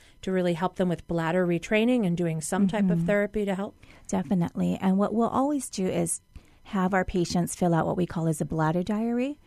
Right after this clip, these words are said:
Speaker 2: So we can look at their different dietary habits and bladder or bowel habits as well. So we can figure out how to retrain them because it might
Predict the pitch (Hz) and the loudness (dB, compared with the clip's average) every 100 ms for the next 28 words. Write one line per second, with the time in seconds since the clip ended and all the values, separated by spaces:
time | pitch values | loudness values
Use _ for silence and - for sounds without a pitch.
0 | - - - - 170 160 165 180 160 156 | -20 -20 -18 -4 0 0 0 0 2 2
1 | - 160 147 - - 175 160 156 156 165 | 0 -2 -2 -2 -2 2 2 2 -2 -4
2 | 156 180 147 151 - 147 147 - - 190 | -4 -2 -2 -4 -4 -4 -4 -6 -6 -4
3 | 160 151 - - 160 156 165 151 151 156 | -2 -2 -4 -6 -2 -2 0 0 0 -2
4 | 147 151 147 156 156 156 151 160 - - | -2 -4 -4 -4 -2 0 0 -2 -8 -20
5 | - - - 196 170 - 175 165 208 175 | -20 -10 0 0 0 -4 -4 -6 -4 -2
6 | 165 214 320 - - - - - 175 - | 0 0 -4 -8 -20 -20 -10 -4 -2 -2
7 | 165 175 170 - - 175 170 165 165 - | -2 -2 -2 -2 -2 -2 0 -2 -4 -8
8 | - 240 262 233 147 156 190 185 196 180 | -2 2 4 4 2 0 -2 -4 -2 -2
9 | - 175 170 | -2 0 -2